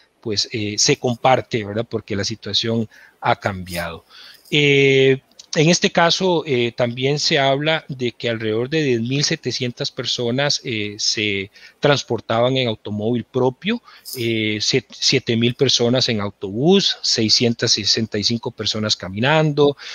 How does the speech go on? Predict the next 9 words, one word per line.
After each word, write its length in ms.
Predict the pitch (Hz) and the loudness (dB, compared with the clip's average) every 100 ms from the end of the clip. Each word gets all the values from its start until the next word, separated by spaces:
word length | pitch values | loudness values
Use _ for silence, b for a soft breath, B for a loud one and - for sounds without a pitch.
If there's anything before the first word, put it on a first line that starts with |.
| B | B
seis 300 | - 131 123 | -2 2 2
cuarenta 400 | - 117 113 113 | 2 2 0 -2
y 60 | 107 | -4
cinco, 680 | - 120 113 120 110 104 101 | -2 -2 -2 -2 -2 -2 -4
eh, 300 | 117 104 95 | -10 -10 -10
en, 260 | - 110 104 | -4 -2 -2
en, 380 | 123 104 101 98 - | -2 -2 -2 -4 -2
en 140 | 110 | -2
motocicleta, 880 | 107 - 110 113 156 175 - 220 | -2 0 0 2 4 2 4 2